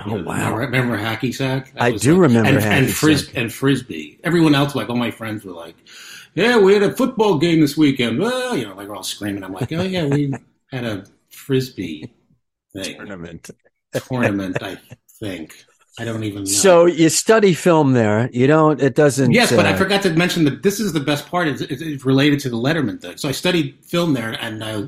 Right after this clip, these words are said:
Speaker 2: I, I've always been interested since I was a kid. I've always been interested in comedy. I just,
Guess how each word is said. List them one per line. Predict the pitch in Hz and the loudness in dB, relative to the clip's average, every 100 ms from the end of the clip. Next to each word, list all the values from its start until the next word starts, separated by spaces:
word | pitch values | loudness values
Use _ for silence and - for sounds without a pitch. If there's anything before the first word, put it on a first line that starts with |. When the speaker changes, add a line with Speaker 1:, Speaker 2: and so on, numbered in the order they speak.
| - - - - | -12 -20 -18 -8
Speaker 2:
I, | 165 175 165 | -4 -2 -2
I've | 202 | 0
always | 233 247 226 | 4 4 4
been | 143 | 2
interested | 135 135 - 113 | 0 -2 -6 -6
since | - 107 | -6 -6
I | 113 | -6
was | 92 | -8
a | |
kid. | - 175 131 | -10 -6 -4
I've | 98 | -4
always | 123 101 98 - _ | -4 -4 -8 -16 _
been | 110 95 | -12 -10
interested | 98 92 90 - | -10 -12 -14 -16
in | - | -16
comedy. | - 90 - - | -14 -14 -16 -18
I | 82 | -20
just, | - 101 - | -14 -14 -14